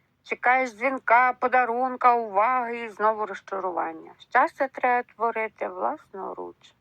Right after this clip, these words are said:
Ароматна вечеря, хороша книжка, прогулянка, улюблена музика. Радість — це найкраща вакцина від смутку. Правило четверте.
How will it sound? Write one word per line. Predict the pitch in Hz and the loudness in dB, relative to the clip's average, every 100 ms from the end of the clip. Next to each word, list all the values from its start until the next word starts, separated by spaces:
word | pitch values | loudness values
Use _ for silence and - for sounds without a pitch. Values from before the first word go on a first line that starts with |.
| _ | _
Ароматна | 349 415 381 359 - | -6 0 0 2 -4
вечеря, | 180 196 - 349 339 302 285 | -4 -8 0 2 4 2 -2
хороша | - 349 370 - 226 - | -2 -2 -2 -2 -4 -6
книжка, | 226 247 311 294 - - | -8 -2 -2 -4 -6 -6
прогулянка, | - 320 294 220 254 294 254 240 226 226 - - - - | -4 -2 -2 -2 -2 -2 -2 -4 -4 -4 -8 -20 -10 -4
улюблена | 262 330 302 294 294 285 | 0 0 0 0 4 2
музика. | 240 226 285 330 277 247 - 233 214 214 _ - - _ | 2 -4 -2 0 -2 -6 -4 -2 -2 -4 _ -20 -20 _
Радість — | 214 240 302 277 277 _ | -2 2 0 -2 -8 _
це | 240 | -4
найкраща | 226 214 214 - 214 247 294 - - 269 | -2 -4 -4 -2 0 0 -2 -10 -4 -2
вакцина | 254 247 - - 202 202 202 196 | -2 -4 -8 -8 -6 -4 -6 -8
від | - _ | -14 _
смутку. | - 170 170 _ - 196 190 _ _ _ _ _ _ _ _ _ _ _ | -16 -14 -14 _ -20 -20 -20 _ _ _ _ _ _ _ _ _ _ _
Правило | 247 277 277 277 | 2 4 2 -2
четверте. | - 254 208 175 - | -6 -4 0 0 -2